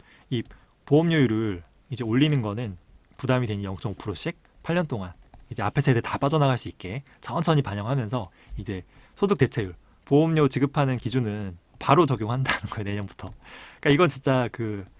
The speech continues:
어르신들 표 보고 이 눈치만 보는 거죠. 이번에 이제 구 프로에서 십삼 프로 내고 기존의 사십 프로 대체율을 사십삼 프로로 바꾸면은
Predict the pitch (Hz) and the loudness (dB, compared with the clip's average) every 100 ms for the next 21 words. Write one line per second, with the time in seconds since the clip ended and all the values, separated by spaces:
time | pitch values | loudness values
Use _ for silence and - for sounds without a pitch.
0 | _ _ 110 131 143 131 127 226 156 113 | _ _ -2 -2 0 -2 0 -2 0 0
1 | 107 107 92 113 120 139 - 151 120 98 | -2 -6 -8 -10 -2 -2 0 0 -2 -4
2 | 107 113 95 - - _ _ _ _ _ | -8 -8 -10 -14 -20 _ _ _ _ _
3 | _ _ _ - - - _ _ _ _ | _ _ _ -20 -20 -20 _ _ _ _
4 | _ 131 135 143 131 104 120 110 107 - | _ 2 4 6 4 0 -6 -4 -6 -8
5 | - - - 131 127 120 113 113 110 110 | -16 -14 -8 0 2 2 0 -2 -2 -6
6 | - _ - - 151 151 143 101 101 104 | -14 _ -20 -4 0 0 0 -4 -4 -4
7 | 104 101 _ _ _ _ _ - - 113 | -6 -8 _ _ _ _ _ -18 -6 -6
8 | 107 110 - 131 117 104 120 107 131 185 | -4 -6 -4 -4 -4 -4 -4 -2 -2 -2
9 | - - - - 113 135 165 - 151 123 | -6 -16 -20 -10 -8 -4 -4 -2 -2 -2
10 | - 113 101 110 104 | -6 -6 -6 -6 -10